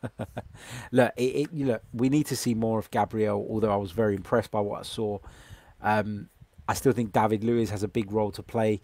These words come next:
I think probably a back three of, and I'm gonna get stick for this, based on what we know so far, a starting back three of David Luiz,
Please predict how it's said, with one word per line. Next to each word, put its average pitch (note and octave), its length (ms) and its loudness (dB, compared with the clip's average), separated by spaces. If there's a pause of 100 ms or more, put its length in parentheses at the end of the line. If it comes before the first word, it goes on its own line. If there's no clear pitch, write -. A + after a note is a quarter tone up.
(320)
I - 60 0
think F#3+ 160 10
probably G3 240 12
a F3 60 12
back C3+ 300 6
three D3+ 840 2
of, B2 680 4 (560)
and A2 140 2
I'm A#2 80 2
gonna A#2 140 2
get A#2 160 -2
stick - 200 -4
for - 80 -10
this, G2 340 -6 (840)
based D3 280 8
on D3 120 6
what C#3+ 120 4
we C#3+ 100 0
know C3 160 4
so B2 220 4
far, A2+ 420 2
a B2 60 -12
starting C#3 460 6
back A#2 200 -2
three A2 320 -4
of G#2 240 -10
David C#3+ 300 8
Luiz, A#2 420 0